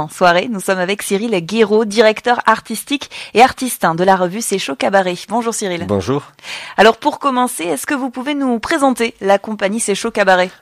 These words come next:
Speaker 2: Alors C'est chaud cabaret, c'est une troupe, euh, qui existe depuis, euh, maintenant plusieurs années sur, euh, le Narbonnais et qui s'étend, euh, sur, euh,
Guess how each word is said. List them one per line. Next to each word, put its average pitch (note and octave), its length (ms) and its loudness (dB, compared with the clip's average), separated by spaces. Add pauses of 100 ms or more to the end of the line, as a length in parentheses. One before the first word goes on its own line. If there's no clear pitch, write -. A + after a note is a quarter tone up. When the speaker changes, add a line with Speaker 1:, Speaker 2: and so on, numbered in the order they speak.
Speaker 2:
Alors F#2+ 220 -6
C'est - 180 -2
chaud B2 200 0
cabaret, G2 400 4
c'est - 280 -10
une G2+ 200 0
troupe, - 340 -10
euh, F2 840 -2
qui - 160 -14
existe G2 320 -8
depuis, G2+ 440 -4
euh, F2+ 80 -2
maintenant F#2 380 -6
plusieurs G#2 380 -6
années A2 180 -4
sur, G2 240 -4
euh, F2+ 240 0 (360)
le G#2 100 -2
Narbonnais G#2 600 0
et G2 60 -4
qui - 160 -14
s'étend, G#2+ 380 0
euh, E2+ 240 0
sur, F#2 400 -6
euh, - 0 -